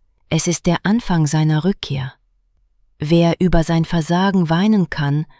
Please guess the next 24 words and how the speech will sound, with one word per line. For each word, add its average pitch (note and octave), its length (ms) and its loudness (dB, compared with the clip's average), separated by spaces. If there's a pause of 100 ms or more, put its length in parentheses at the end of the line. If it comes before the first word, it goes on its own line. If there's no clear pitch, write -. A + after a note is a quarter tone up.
hat F3 200 -4
es F3 180 -4
nicht F3 240 -2
verleugnet. F3+ 800 -4 (600)
Der D3+ 180 0
hat E3 160 -4
es E3 240 -4
zugelassen. D#3 800 -2 (760)
Und E3 300 0
nur A#3+ 320 4
was G#3+ 200 -2
wir G3 180 2
zulassen, D3 760 -2
kann E3 240 0
auch - 300 -6
heil C#3+ 260 -2
werden. C3+ 380 -4 (600)
Wir E3+ 260 2
wissen G#3+ 300 2
ja, D#3 240 0
wie E3 100 0
die E3 120 2
Geschichte E3 520 -2
weitergeht. D3 720 -4